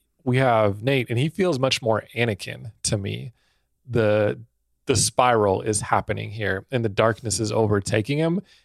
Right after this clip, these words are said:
And as you watch the progression, it just becomes more and more and more uncomfortable because the darkness feels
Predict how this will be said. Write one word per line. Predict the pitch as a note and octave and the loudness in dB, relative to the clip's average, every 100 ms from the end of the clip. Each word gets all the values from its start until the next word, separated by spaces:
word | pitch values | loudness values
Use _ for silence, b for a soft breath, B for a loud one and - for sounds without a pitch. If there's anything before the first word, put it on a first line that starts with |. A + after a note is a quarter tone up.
| b - | b -2
And | C#3 B2 A#2 - _ _ - | 0 0 -2 -6 _ _ -2
as | B2 A2+ | 0 2
you | B2 | 0
watch | A#2 G#2+ A2+ B2+ - | 2 2 2 2 0
the | - | 0
progression, | A2 B2 G2+ A2 - D3 D3 - | 0 -2 0 0 2 0 -2 -4
it | A2 | -4
just | A#2 - | -2 -2
becomes | B2+ C3+ A#2+ G2 | -2 0 -2 -4
more | G2+ A2 A#2 A#2+ | -4 0 2 0
and | A2 G#2+ | -2 -4
more | G#2 A2 | -2 -2
and | A2 G#2 | -2 -4
more | G#2 G#2+ G#2+ A2 _ _ _ _ - | -2 2 2 0 _ _ _ _ -4
uncomfortable | G#2+ G2+ - A#2+ A#2+ - D#3 E3 | -4 -4 -4 -2 -2 -2 0 2
because | C#3 - B2+ A2 G2+ | 0 0 2 0 0
the | G#2 | -2
darkness | G#2+ G#2+ - A2+ - | 0 0 -2 -6 -6
feels | - G#2+ G#2 A2 A#2 - - | -6 -2 -2 -2 -4 -4 -6